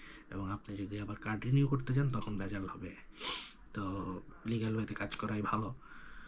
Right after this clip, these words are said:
আর যেটা বললাম যে এইখানকার মানুষজন, আহ, ডিপেন্ড করে আসলে, ওই যে বললাম আপনার ক্ষেত্র বিশেষে অনেকেই পছন্দ করবে না, অনেকেই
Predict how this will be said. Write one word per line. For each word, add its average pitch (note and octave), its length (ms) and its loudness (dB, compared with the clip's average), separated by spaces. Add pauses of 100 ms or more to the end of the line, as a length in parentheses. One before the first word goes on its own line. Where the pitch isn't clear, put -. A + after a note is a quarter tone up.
(680)
আর G#2+ 460 0
যেটা A2 200 2
বললাম A2+ 400 4
যে A2 400 4 (540)
এইখানকার G#2+ 520 0
মানুষজন, G#2+ 680 2 (720)
আহ, G2 400 -4 (640)
ডিপেন্ড C3 420 8
করে - 140 2
আসলে, - 260 -4 (1200)
ওই G#2+ 80 2
যে G#2 80 2
বললাম G2+ 340 0 (380)
আপনার G#2 380 -4 (300)
ক্ষেত্র G#2+ 320 -2
বিশেষে G2+ 400 0 (800)
অনেকেই A2 520 2
পছন্দ A2 400 2
করবে G#2+ 320 0
না, A2+ 140 4
অনেকেই G#2+ 440 0